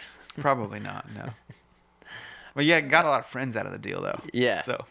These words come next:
Speaker 2: <laughs>
Speaker 1: I mean, that's the most important thing, I
Speaker 2: Yeah.
Speaker 1: guess. So you, and what was the name of that band?
Speaker 2: Uh, do I have to say it?
Speaker 1: You don't have
Speaker 2: Um,
Speaker 1: to if you want to.
Speaker 2: <laughs>
Speaker 1: I mean,
Speaker 2: no,
Speaker 1: is
Speaker 2: that
Speaker 1: it,
Speaker 2: ba-,
Speaker 1: can it be
Speaker 2: that
Speaker 1: found anywhere?
Speaker 2: No, no, no.
Speaker 1: Yeah, okay,
Speaker 2: Nobody,
Speaker 1: okay.
Speaker 2: nobody could probably ever
Speaker 1: <laughs>
Speaker 2: find it.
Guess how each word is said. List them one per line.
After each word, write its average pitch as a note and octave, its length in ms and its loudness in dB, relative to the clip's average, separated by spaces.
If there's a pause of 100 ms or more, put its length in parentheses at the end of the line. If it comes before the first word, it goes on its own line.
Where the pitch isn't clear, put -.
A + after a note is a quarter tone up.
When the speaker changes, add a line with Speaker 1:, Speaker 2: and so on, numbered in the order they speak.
(120)
Speaker 2:
<laughs> - 200 -20
Speaker 1:
I C3+ 300 -4
mean, A#2+ 80 2
that's B2+ 220 0
the A#2 40 -6
most A2 220 -6
important F2 340 -8
thing, E2+ 180 -10
I D#2+ 40 -8
Speaker 2:
Yeah. A2+ 140 0
Speaker 1:
guess. - 140 -8 (380)
So - 160 0
you, A#2+ 200 2
and A#2 140 2
what C3 100 0
was D3+ 120 -2
the C3+ 60 -8
name B2 160 -2
of A#2+ 60 -6
that C#2 160 -6
band? C#2 240 -10 (880)
Speaker 2:
Uh, G#2+ 960 2 (260)
do - 100 -6
I A2+ 40 -4
have A2+ 180 -2
to - 80 -6
say A#2+ 180 -2
it? C#3 120 -6 (180)
Speaker 1:
You B2 100 0
don't D#3+ 140 2
have C3+ 140 8
Speaker 2:
Um, C3 60 2
Speaker 1:
to A#2 80 0
if F#2+ 80 0
you A#2+ 160 8
want A3 180 6
to. G3 360 2 (160)
Speaker 2:
<laughs> - 160 -14
Speaker 1:
I B2 60 0
mean, C#3 100 6
Speaker 2:
no, D3+ 60 8
Speaker 1:
is C#3 60 4
Speaker 2:
that E3+ 120 6
Speaker 1:
it, - 40 2
Speaker 2:
ba-, F#3 80 6
Speaker 1:
can D#3 100 6
it C3+ 60 2
be C3+ 100 -2
Speaker 2:
that G#2+ 200 0
Speaker 1:
found E3 240 4
anywhere? F3+ 380 -2 (180)
Speaker 2:
No, F#3 340 6
no, C#3 180 4
no. C3 120 4
Speaker 1:
Yeah, B2+ 80 6
okay, A2+ 140 2
Speaker 2:
Nobody, A#2+ 180 2
Speaker 1:
okay. C#3+ 100 2
Speaker 2:
nobody C3+ 320 4
could B2+ 120 -10
probably A#2 260 2
ever A2+ 120 2
Speaker 1:
<laughs> - 140 -8
Speaker 2:
find A2 160 -4
it. G#2 120 -8